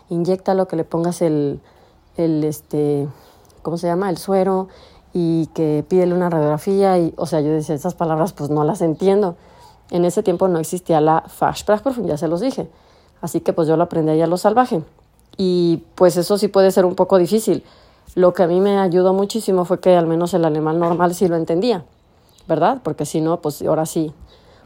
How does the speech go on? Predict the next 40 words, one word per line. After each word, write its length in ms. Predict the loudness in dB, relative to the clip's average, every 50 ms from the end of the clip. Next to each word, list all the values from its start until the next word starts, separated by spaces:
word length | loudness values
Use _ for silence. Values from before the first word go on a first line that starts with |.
| _
hubiera 220 | 0 2 4 4 2
estado 280 | 2 2 0 0 2
<laughs> 60 | 2 0
muy 160 | 2 4 4
difícil, 480 | 4 2 0 -2 -4 -4 -4 -4 -6 -8 -16 _ -20 _ -20 -20 _ -20 _ -20 -20 -20 _ _ 0
¿no? 200 | 2 2 2 2
Que 100 | 0 -2
eso 120 | -2 -2 0
fue 120 | 0 2
lo 120 | 2 2 0
que 100 | -2 -2
también 200 | 0 0 0 0
me 80 | 0
decían 320 | -2 -2 -2 -4 -4 -2 -2
los, 300 | -4 -4 -6 -10 -16 -20 -20 _ -14 -6
me 120 | -2 -2
dijeron 320 | 0 0 0 -2 0 0 0
los 160 | 0 -2 -2
Oberärzte 500 | 0 2 2 2 2 0 -2 -4 -6 -4
cuando 220 | -2 -4 -4 -4
fue 160 | -4 -4 -4 -2
la, 180 | -2 -2 -4
y 100 | -4 -4
el 80 | -6 -6
Chefarzt 380 | -6 -6 -6 -6 -8 -8 -8
cuando 200 | -8 -8 -8 -6
fue 100 | -6 -8
la 80 | -8 -8
entrevista, 380 | -8 -8 -6 -6 -6 -4 -4 -4
me 80 | -4
dijeron, 260 | -4 -6 -6 -4 -4
"Ah, 60 | -2 -2
lo 100 | -2 -2
bueno 160 | -2 -4 -4
es 80 | -4
que 80 | -4 -4
hablas 160 | -4 -2 -2
muy 120 | -2 -2 0
bien 160 | 0 0 0
alemán", 340 | 0 0 0 0 0 -2